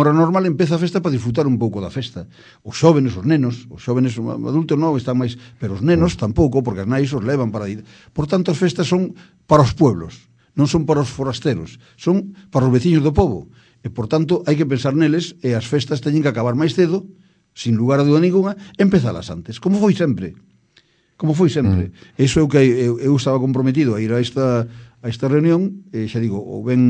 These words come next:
Speaker 1: María José ou ben eu, vamos ir a un sitio ou outro, eh, pero para min era un tema moi importante das festas, porque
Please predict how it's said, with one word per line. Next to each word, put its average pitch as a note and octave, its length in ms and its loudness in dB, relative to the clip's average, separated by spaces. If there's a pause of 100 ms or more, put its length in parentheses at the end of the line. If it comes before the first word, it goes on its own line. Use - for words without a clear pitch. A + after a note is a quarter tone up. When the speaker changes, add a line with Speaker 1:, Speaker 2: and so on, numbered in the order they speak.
Speaker 1:
María A#2+ 160 2
José B2 180 -2
ou B2+ 80 2
ben C3+ 140 0
eu, D3+ 240 0
vamos A2 320 -4
ir A2+ 100 -2
a A#2 60 0
un A#2 80 0
sitio B2 240 -2
ou C3+ 80 -2
outro, C#3 320 -4 (480)
eh, G#2+ 640 0
pero G#2+ 320 -2
para G#2 160 -4
min B2 160 2
era A#2 80 2
un A2+ 240 0
tema A#2+ 160 0
moi A#2+ 160 2
importante B2+ 480 0
das C#3+ 160 -2
festas, C#3 400 -4
porque G#2 480 -6